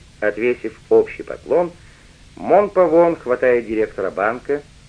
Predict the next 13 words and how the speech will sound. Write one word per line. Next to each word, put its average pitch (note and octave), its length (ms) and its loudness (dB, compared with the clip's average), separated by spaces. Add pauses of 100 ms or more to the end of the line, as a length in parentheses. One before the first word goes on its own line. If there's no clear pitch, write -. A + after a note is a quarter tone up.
(140)
теперь G2+ 320 -4
наш D#2+ 280 -10 (160)
черед, F3 280 -2 (460)
и F2+ 100 -10
оба F3+ 340 2
кидаются D#3+ 580 2
к - 100 -16
Набобу, D3+ 560 0 (360)
тащат C3+ 460 2
его F#2 220 -6
на D#2+ 100 -10
диван, A#2+ 400 0 (320)
усаживают, C#3+ 800 0